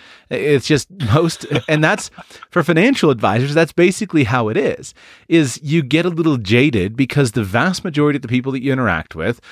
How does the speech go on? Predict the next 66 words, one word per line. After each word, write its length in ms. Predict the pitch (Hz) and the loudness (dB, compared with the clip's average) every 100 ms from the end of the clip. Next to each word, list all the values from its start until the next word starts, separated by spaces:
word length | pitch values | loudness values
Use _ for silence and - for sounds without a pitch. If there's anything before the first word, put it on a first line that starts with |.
| - - | -20 -8
aren't 240 | 131 185 - | -2 -2 -2
gonna 200 | 156 139 | -2 -2
say, 320 | - 170 120 | 2 2 2
"How 180 | 123 151 | 2 0
do 100 | 151 | 2
I 120 | 127 | 2
live 260 | 120 127 113 | 4 2 2
on 160 | 98 | -2
three 240 | 95 123 117 | 0 2 2
thousand 340 | 110 110 107 | 2 2 2
dollars 280 | 107 104 98 | 2 2 0
a 40 | |
month?" 340 | 95 131 110 139 | 0 0 2 2
They're 120 | 156 | 0
saying, 360 | - 139 120 | 0 0 0
"How 180 | 110 156 | 0 0
do 80 | 156 | 2
I 100 | 131 | 2
live 300 | 127 135 113 | 2 0 2
on, 200 | 117 107 - - - | 0 -2 -8 -20 -2
on, 360 | 123 113 101 90 | 2 2 2 -4
how 140 | 107 156 | -2 2
do 80 | |
I 80 | 139 | 2
get, 220 | 123 127 - _ | 2 0 -2 _
how 180 | - 147 | -2 2
do 80 | 156 | 2
I 80 | |
become 260 | 131 127 131 | 2 0 0
a 60 | 113 | 0
multimillionaire 880 | 120 113 110 139 185 139 95 95 | 0 0 0 2 2 2 2 0
and 180 | 117 120 | -2 -4
spend 240 | - 123 | 0 0
millions 360 | 110 147 185 120 | 2 2 2 0
in 80 | 113 | -2
retirement?" 500 | 107 95 82 107 - | -2 -4 -4 -6 -6
You 60 | |
have 60 | 95 | -10
to 60 | 107 | -6
say, 140 | 127 | -4
"Well, 160 | 113 98 | -2 -6
you 120 | 78 | -8
gotta 180 | 71 - _ - | -12 -12 _ -10
figure 280 | 104 101 101 | -4 2 2
out 80 | |
a 40 | 95 | 2
plan 220 | 123 110 | -2 -2
to 60 | 85 | 0
do 180 | 139 | 0
that." 400 | 170 92 - - - - - _ | 2 0 -2 -8 -20 -20 -20 _
Or 180 | 180 190 | 4 4
you're 120 | 175 | 4
dealing 240 | 147 156 | 2 2
with 120 | 160 - | 2 0
people 240 | 156 147 | 0 0
who 100 | 143 | 2
are 80 | 160 | 0
just 300 | 151 156 - | 0 -2 -2
chronically 600 | - 117 123 147 - 139 | -2 2 2 2 2 0
spending 480 | - 110 120 139 120 | 0 0 2 4 4
all 120 | 127 | 2
the 80 | 123 | 2
money 200 | 127 120 | 2 0
that 180 | 98 | 0
they 100 | 104 | -2
make. 400 | 98 131 - - | -2 -4 -6 -12